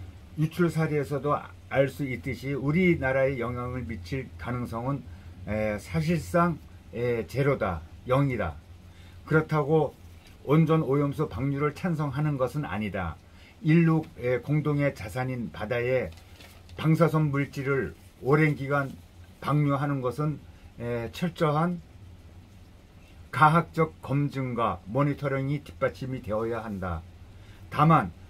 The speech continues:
과학적 근거 없이 국민의 불안감을 증폭시키는 것은 하지 말아야 할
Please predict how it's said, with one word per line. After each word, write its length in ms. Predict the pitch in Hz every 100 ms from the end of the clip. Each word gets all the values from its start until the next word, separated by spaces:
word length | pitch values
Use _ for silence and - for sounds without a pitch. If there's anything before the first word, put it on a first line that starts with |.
| - -
과학적 640 | 151 160 160 - 160 - - - -
근거 380 | - 151 143 139
없이 460 | 110 - 139 131 - - - - - -
국민의 440 | - 170 165 160 156
불안감을 520 | 147 147 143 147 147
증폭시키는 720 | 143 127 139 - - 139 131
것은 320 | 120 143 139
하지 320 | - 170 160
말아야 500 | 170 123 127 127 127
할 280 | 127 170 160